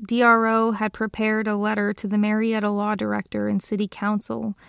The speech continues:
citing the Fair Housing Act and requesting that accommodations be made for the women and their home. D R O team members drove to Marietta for a second public hearing on Tuesday, August twenty-fifth.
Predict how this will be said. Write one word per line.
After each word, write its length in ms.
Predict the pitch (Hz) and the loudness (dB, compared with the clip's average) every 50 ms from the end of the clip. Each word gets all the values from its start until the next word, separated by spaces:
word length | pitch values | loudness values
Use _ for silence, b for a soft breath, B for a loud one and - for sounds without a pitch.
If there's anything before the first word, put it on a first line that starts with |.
| b b b b b | b b b b b
citing 460 | _ - - 247 254 262 262 247 240 233 | _ -4 0 2 2 2 4 4 2 2
the 80 | 226 - | 2 0
Fair 280 | - 233 240 247 - | 0 0 2 2 2
Housing 480 | 202 220 233 233 240 233 - 226 214 226 | 2 2 2 2 2 0 0 0 0 0
Act 320 | 220 208 208 196 - - | 0 0 -2 -4 -4 -4
and 120 | 208 202 202 | -2 -2 -2
requesting 600 | 196 - - - 214 226 - - - 220 202 202 | -4 -4 -2 -2 -2 -2 -2 -4 -4 -2 0 0
that 120 | 208 208 | 0 0
accommodations 840 | 214 - - - 220 214 208 202 208 208 214 - - 202 208 196 - | -2 -6 -4 -4 -2 -2 0 0 0 -2 -2 -2 -2 -2 -2 -2 -2
be 180 | - - 214 202 | -4 -4 -2 -2
made 420 | 202 208 - 214 214 226 190 190 | 0 0 0 -2 -2 -4 -6 -8
for 140 | - - 202 | -8 -8 -6
the 140 | 180 202 196 | -4 -4 -4
women 300 | 190 202 202 202 214 208 | -2 0 0 0 0 0
and 200 | 208 196 190 190 | 0 0 0 0
their 120 | 196 196 | -2 -2
home. 480 | 165 196 196 202 202 190 202 202 196 - - _ _ _ _ b b b b b b b b b b | -2 0 0 0 2 0 0 -2 -4 -6 -10 _ _ _ _ b b b b b b b b b b
D 160 | - 240 247 269 | -2 2 4 6
R 200 | 254 254 247 247 | 6 6 6 4
O 120 | 240 240 | 2 2
team 360 | 220 - - 233 220 233 226 | 0 -4 -4 0 0 2 2
members 500 | 220 233 226 202 202 208 208 214 185 - | 2 2 0 0 0 0 -2 -2 -4 -6
drove 340 | - - 214 214 214 214 208 | -6 -2 0 2 2 0 0
to 100 | - 240 | -2 0
Marietta 500 | 214 214 214 214 214 214 220 220 220 208 | 0 2 2 2 0 0 0 0 -2 -2
for 160 | - - 220 208 | -2 -2 -2 -2
a 80 | 208 | -2
second 440 | - - - 214 214 - 233 - 202 | -2 -2 -4 -4 -2 -2 -4 -6 -4
public 340 | - 214 208 190 208 202 - | -4 -4 -2 -2 -4 -6 -4
hearing 400 | - 220 208 208 202 202 196 196 | -4 -2 0 0 0 0 0 0
on 160 | 208 202 196 | 0 0 0
Tuesday, 460 | - - - 226 226 202 - 214 208 208 | -2 0 -2 -2 -2 0 -2 -4 -2 -2
August 340 | 208 208 185 196 180 - | -4 -4 -4 -6 -8 -8
twenty-fifth. 640 | - - 208 196 190 - - 208 202 - - - | -2 0 2 2 2 0 -2 -4 -4 -4 -6 -12